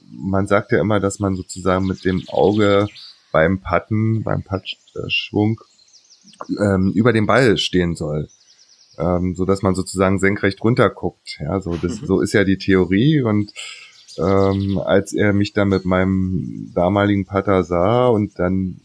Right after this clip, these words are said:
Speaker 1: mir sagte, ähm, „Stefan, ist ja schön und gut, aber du stehst gefühlt zwanzig Zentimeter hinter dem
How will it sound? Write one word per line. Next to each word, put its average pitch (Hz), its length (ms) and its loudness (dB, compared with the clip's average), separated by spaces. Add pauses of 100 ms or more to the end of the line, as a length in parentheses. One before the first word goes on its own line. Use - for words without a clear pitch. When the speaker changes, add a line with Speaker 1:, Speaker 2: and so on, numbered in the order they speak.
(120)
Speaker 1:
mir 92 260 0
sagte, 101 680 -2
ähm, 87 360 -12
„Stefan, 113 480 0
ist - 220 -12
ja 95 100 2
schön 92 180 -2
und 90 100 0
gut, - 280 -4
aber 95 300 0 (480)
du 101 100 2
stehst 101 400 0
gefühlt 110 420 -2
zwanzig 104 400 -2
Zentimeter 104 760 -2
hinter 117 300 0
dem 90 320 2